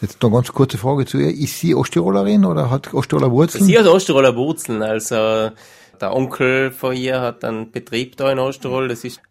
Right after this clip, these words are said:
Speaker 2: der Odner Metzger und, ähm, genau, und von ihr
Speaker 1: Und
Speaker 2: der
Speaker 1: den
Speaker 2: Papa.
Speaker 1: besucht sie jetzt quasi, oder? Oder ist du auf Besuch?
Speaker 2: Genau, sie ist auf Heimaturlaub für zwei Wochen und sie besucht in Spanien die, die deutsche Schule und muss eben ein Praktikum machen und hat sich dafür entschieden, das beim Osttiroler Boten zu machen.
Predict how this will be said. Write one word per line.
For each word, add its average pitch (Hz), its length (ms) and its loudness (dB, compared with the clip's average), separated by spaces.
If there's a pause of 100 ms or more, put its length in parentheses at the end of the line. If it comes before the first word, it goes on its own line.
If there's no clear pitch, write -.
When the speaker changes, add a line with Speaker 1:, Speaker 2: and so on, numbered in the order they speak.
Speaker 2:
der 117 160 -2
Odner 135 360 0
Metzger 139 640 0
und, 123 380 -4
ähm, 113 300 -6
genau, 104 380 -8
und 107 140 -12
von - 160 -12
ihr 107 60 -2
Speaker 1:
Und 104 80 -2
Speaker 2:
der 135 80 4
Speaker 1:
den - 40 2
Speaker 2:
Papa. - 80 4
Speaker 1:
besucht 165 280 2
sie 147 60 4
jetzt - 160 -2
quasi, 98 300 -2
oder? 120 160 -2
Oder 117 260 -6
ist - 180 -10
du 117 60 -2
auf 107 100 -8
Besuch? 120 180 -6
Speaker 2:
Genau, 117 140 0
sie 113 140 -8
ist 131 100 -10
auf 123 140 -6
Heimaturlaub 139 640 -4
für 139 100 -8
zwei 127 220 -6
Wochen 123 340 -8
und 113 140 -10
sie - 120 -20
besucht 120 400 -14
in 117 260 -10 (460)
Spanien 131 640 -2
die, 123 300 -8
die - 140 -8
deutsche 127 400 -2
Schule 170 540 2
und 135 220 -6
muss 135 260 -8
eben 127 320 -6
ein 117 180 -6
Praktikum - 560 -10
machen 147 380 -8
und 120 280 -8
hat 123 200 -10
sich - 180 -20
dafür 120 300 -10
entschieden, 120 360 -8
das 113 180 -6
beim 113 180 -6
Osttiroler 117 460 -6
Boten 123 360 0
zu - 140 -16
machen. 92 180 -16